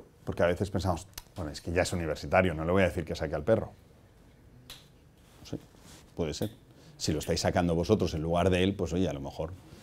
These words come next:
si vosotros podéis, él también. Si tenéis de otro nivel más elevado también, ¿eh? "Oye, mira, es que él era el responsable en casa", no sé. No sé. Pues si tiene hermanos, o, no sé, de cuidar determinadas cosas de la casa, o de llevar, eh, el, la gestión con los,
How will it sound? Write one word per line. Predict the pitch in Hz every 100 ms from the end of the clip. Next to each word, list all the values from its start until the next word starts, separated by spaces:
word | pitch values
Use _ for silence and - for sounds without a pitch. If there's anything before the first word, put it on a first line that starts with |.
| - - -
si | -
vosotros | 80 80 85 85
podéis, | 82 82 85
él | 90
también. | 62 98 95 - - - - - - - - -
Si | - 120
tenéis | 107 123 120 143
de | 180
otro | 160
nivel | 131 113 151 156 127
más | 104 98 107 113
elevado | 117 110 160
también, | 104 95 143 120
¿eh? | 117
"Oye, | 101
mira, | 95 101
es | 87
que | -
él | 92
era | 104 104
el | 95
responsable | 98 98 87 113 110
en | 95
casa", | 131 131 135
no | 90 85
sé. | 113 - - - - - - - - - - - - - -
No |
sé. | - - - - - - - -
Pues | 92
si | 85
tiene | 80 95
hermanos, | 82 107 110 90
o, | 87
no | 78 62 -
sé, | 104 76 - 60
de | 82
cuidar | - 85 107 117 101
determinadas | 95 92 90 98 101
cosas | - 101 110
de | 98
la | 78
casa, | 110 113 92
o |
de | 85
llevar, | 85 82 110 110 110 - - -
eh, | 90 85 101
el, | 87 82 80
la | 71
gestión | - 80 107 110
con | 113 92
los, | 82 82